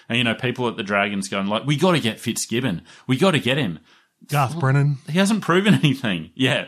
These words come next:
Speaker 1: yeah, exactly.
Speaker 2: It's, I think it's so important to not accept a basket case appointment as your first job.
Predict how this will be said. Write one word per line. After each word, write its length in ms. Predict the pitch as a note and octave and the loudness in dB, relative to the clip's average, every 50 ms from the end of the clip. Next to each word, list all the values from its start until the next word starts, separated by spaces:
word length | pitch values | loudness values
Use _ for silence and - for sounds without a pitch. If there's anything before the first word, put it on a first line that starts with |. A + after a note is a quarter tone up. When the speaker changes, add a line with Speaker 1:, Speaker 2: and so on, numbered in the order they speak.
| - - | -6 -2
Speaker 1:
yeah, 160 | C3 C3 A#2+ | 0 2 2
exactly. 580 | G2 G2 A2 G#2 A2 - - C#3+ - B2 F#2 | 2 0 -2 -2 -2 -2 -2 -2 -2 -4 -4
Speaker 2:
It's, 180 | E2 G2 - - | -4 -4 -6 -6
I 280 | G3+ G3+ - C3+ D#3+ D3 | -8 -6 -2 0 2 2
think 160 | F#3 F#3 F3+ | 4 2 2
it's 120 | D#3+ B2 | 2 0
so 280 | - - - D#3+ E3 F3 | -2 -2 0 2 2 2
important 800 | F3+ F3 - - C#3+ C#3+ C#3+ D3 B2+ A#2 A#2 A#2+ A#2 - C3+ - - | 2 0 -2 -2 -2 -2 -2 -2 -4 -6 -6 -8 -8 -8 -10 -8 -4
to 100 | - A#2+ | -2 0
not 160 | B2+ B2+ B2+ | 0 2 0
accept 400 | C3 B2 - - - - - - | 0 -2 -4 -4 -4 -4 -4 -6
a 40 | A#2 | -6
basket 460 | F#2+ - A2+ A#2 A#2 - - - - | -4 -2 -2 0 -2 -2 -6 -10 -10
case 300 | - - B2 A2 - - | -6 -6 -4 -4 -4 -6
appointment 460 | B2+ - - A#2 A#2+ B2+ B2+ B2 A#2+ A2 | -6 -6 -6 -6 -6 -4 -4 -4 -4 -4
as 100 | G2+ A2 | -4 -4
your 80 | B2 | -4
first 400 | - - A#2+ A2+ A2 G2+ - - | -2 0 2 2 2 2 -2 -6
job. 320 | - - A2+ G#2+ G#2+ G2 | -6 -4 -4 -4 -4 -6